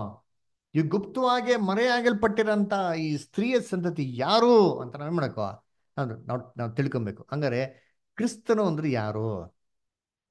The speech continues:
ಅಲ್ವರ? ನೋಡಿ ಐತ್ರಿ, ಇವಾಗ ಕ್ರಿಸ್ತನು ಅಂದ್ರೆ ಏನಪ್ಪ ವಾಕ್ಯದಲ್ಲಿ ಅರ್ಥ ಅಂತಂದ್ರೆ ಏನ್ರಿ? ಆ, ಕ್ರಿಸ್ತನು ಅಂದ್ರೆ ಪದದ ಅರ್ಥ ಏನು? ನೋಡಿ, ಓದೋಣ.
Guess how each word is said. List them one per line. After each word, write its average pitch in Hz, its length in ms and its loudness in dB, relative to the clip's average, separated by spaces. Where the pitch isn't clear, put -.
ಅಲ್ವರ? 101 260 -2
ನೋಡಿ 135 440 2
ಐತ್ರಿ, 156 540 -4
ಇವಾಗ 185 220 2
ಕ್ರಿಸ್ತನು 208 420 -2
ಅಂದ್ರೆ 165 180 0
ಏನಪ್ಪ 147 260 -2
ವಾಕ್ಯದಲ್ಲಿ 117 880 2
ಅರ್ಥ 127 260 -4
ಅಂತಂದ್ರೆ 107 440 -6
ಏನ್ರಿ? 127 280 -2
ಆ, 302 220 -2
ಕ್ರಿಸ್ತನು 185 440 -2
ಅಂದ್ರೆ 170 180 2
ಪದದ 143 240 -2
ಅರ್ಥ 127 200 -2
ಏನು? 127 500 -4
ನೋಡಿ, 120 140 -4
ಓದೋಣ. 123 320 0